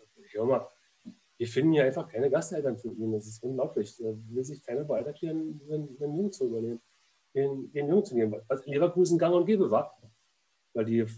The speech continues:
Spieler, die von weiter kamen, aus der Jugend, die haben kein Internat, sondern halt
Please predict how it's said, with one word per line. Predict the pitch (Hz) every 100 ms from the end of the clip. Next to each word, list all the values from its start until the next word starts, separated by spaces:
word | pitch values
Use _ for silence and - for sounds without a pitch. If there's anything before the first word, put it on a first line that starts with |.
| -
Spieler, | - - 170
die | 160
von | 147 123
weiter | 131 160 175
kamen, | 165 175 185 180
aus | 147 143
der |
Jugend, | 135 180 147
die |
haben | 135
kein | 135 143
Internat, | 139 135 127 175
sondern | 175 151 147
halt | 143 147